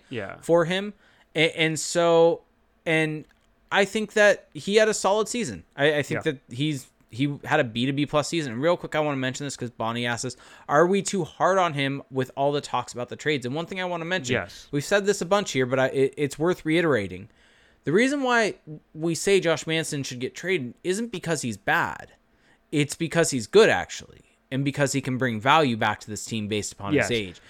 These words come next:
Speaker 2: And so
Speaker 1: Mm-hmm.
Speaker 2: a lot of times when we bring up guys getting moved, that's actually a sign that they're having good seasons,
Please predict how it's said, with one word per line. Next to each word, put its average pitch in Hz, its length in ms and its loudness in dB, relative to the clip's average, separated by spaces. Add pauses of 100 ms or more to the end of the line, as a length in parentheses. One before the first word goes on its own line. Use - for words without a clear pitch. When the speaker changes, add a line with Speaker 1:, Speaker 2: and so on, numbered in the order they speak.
(240)
Speaker 2:
And 147 160 -2
so 151 360 6
Speaker 1:
Mm-hmm. - 120 -2
Speaker 2:
a 156 40 6
lot 190 240 6
of 262 80 -2
times 202 280 -2
when 165 200 -2
we 175 100 -2
bring 139 320 0
up 156 140 -4
guys 139 280 4
getting 135 300 -2
moved, 139 340 -2
that's 135 280 -2
actually 190 400 -2
a 147 40 0
sign 147 360 -2
that 156 160 -4
they're 120 140 2
having 123 420 -2
good 110 220 -4
seasons, 107 680 -6